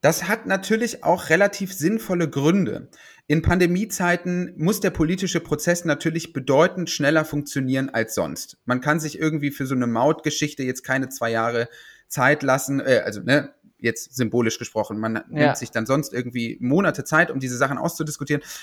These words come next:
Speaker 1: Das kann man natürlich jetzt an dieser Stelle eben nicht machen. Dementsprechend war das Bundesgesundheitsministerium bis zur Aktualisierung des Infektionsschutzgesetzes vom achtzehnten November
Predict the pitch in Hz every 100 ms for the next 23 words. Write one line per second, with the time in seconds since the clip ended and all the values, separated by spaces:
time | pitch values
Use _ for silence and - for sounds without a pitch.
0 | - 135 - 170 175 147 - 165 - 147
1 | - _ 135 143 147 135 143 135 - 131
2 | 131 127 - 127 123 151 190 190 185 -
3 | _ 143 180 185 156 175 196 180 147 147
4 | - 175 190 180 - 147 131 214 208 -
5 | 170 170 - 175 165 160 160 233 247 -
6 | 196 - 165 - 160 151 143 208 254 165
7 | 165 151 160 156 151 - 175 220 - 165
8 | - 143 127 165 - 196 - - 147 -
9 | 170 160 143 127 120 180 185 185